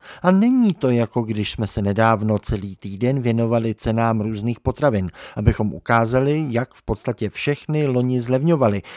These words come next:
a jak předtím zdražily nejméně široko daleko. Ta data o zlevňování potravin jsou všude jednoduše přístupná na všech statistických serverech. Jestli je média nepoužívají,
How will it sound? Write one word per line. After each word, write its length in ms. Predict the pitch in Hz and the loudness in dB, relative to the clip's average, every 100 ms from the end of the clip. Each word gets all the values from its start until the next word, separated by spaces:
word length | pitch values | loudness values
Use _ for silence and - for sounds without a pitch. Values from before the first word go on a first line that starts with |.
| - - | -16 -4
a 80 | |
jak 420 | 113 98 147 - - | -2 0 -2 -4 -16
předtím 600 | - 151 - 135 117 92 | -6 -6 -6 -4 -2 -2
zdražily 640 | 87 113 120 131 131 127 | 0 0 0 0 0 0
nejméně 840 | 123 123 190 190 175 170 165 160 | 0 2 2 2 2 0 0 -2
široko 460 | - 135 127 - 127 | -2 -2 -2 -2 -2
daleko. 520 | 113 117 117 - 87 _ _ - - - _ | 2 2 2 -2 -12 _ _ -20 -20 -20 _
Ta 140 | 131 | 2
data 460 | 117 120 - 135 - | 4 2 4 2 4
o 100 | 139 | -2
zlevňování 720 | 113 123 120 123 120 123 110 | 2 2 4 4 4 4 0
potravin 540 | - 101 113 127 185 214 | -2 -2 0 2 2 0
jsou 380 | - 175 170 | 2 4 4
všude 600 | 170 - - 254 214 202 202 | 2 -6 -2 -2 0 0 2
jednoduše 680 | 170 160 170 165 160 - | 2 2 2 0 -2 -2
přístupná 720 | 156 - 180 - - 113 107 | -4 -4 -6 -6 -4 -2 0
na 140 | 107 104 | 0 -2
všech 360 | - - 208 | -2 -2 -2
statistických 760 | - 156 165 - 147 - 151 139 | -2 -4 -4 -6 -12 -10 -10 -4
serverech. 480 | 165 156 101 92 - - - - - | -2 0 -2 -6 -14 -20 -20 -14 -2
Jestli 340 | 113 - 123 | -2 0 2
je 80 | 117 | 4
média 400 | 117 110 113 101 | 4 2 2 0
nepoužívají, 1000 | 95 - 110 110 113 139 151 170 180 | -4 -4 -6 -6 -6 -2 -2 -2 -4